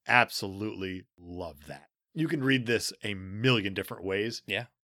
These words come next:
Speaker 1: The way I read it was that he took it that she's strong enough that he doesn't
Speaker 2: He doesn't need to,
Speaker 1: doesn't
Speaker 2: yeah.
Speaker 1: need to be there. But then we learn that this man's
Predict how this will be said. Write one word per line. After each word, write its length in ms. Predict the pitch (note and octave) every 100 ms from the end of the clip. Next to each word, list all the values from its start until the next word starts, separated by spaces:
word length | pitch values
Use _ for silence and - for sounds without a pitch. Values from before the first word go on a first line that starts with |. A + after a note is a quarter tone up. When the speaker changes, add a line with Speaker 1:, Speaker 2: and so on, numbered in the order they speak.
| _ -
Speaker 1:
The 60 | A2
way 180 | D3
I 120 | C#3 C3+
read 200 | A#2+ A2
it 120 | G#2+
was 360 | G#2 F#2+ F#2
that 220 | - F#2+ -
he 320 | - - A#2+ G#2+
took 300 | - A#2 A2+
it 140 | - _ _
that 160 | G2+ G2
she's 240 | - - G#2+
strong 280 | - A2+ G#2
enough 220 | F#2+ - _ _ -
that 240 | F#2+ F2+ _
he 140 | - A2
doesn't 300 | G2 F#2 F#2
Speaker 2:
He 80 | A#2+
doesn't 300 | G#2+ F#2+ F#2+
need 200 | G2 F2+
to, 80 |
Speaker 1:
doesn't 240 | A2 A#2 G#2
Speaker 2:
yeah. 40 |
Speaker 1:
need 60 | G#2
to 40 |
be 140 | G#2 A2+
there. 200 | A#2+ - _ _ -
But 120 | A#2
then 120 | E3
we 100 | E3+
learn 260 | D3 D#3 C#3
that 140 | - _ _ _
this 180 | D#3 D3+
man's 260 | A#2 G#2+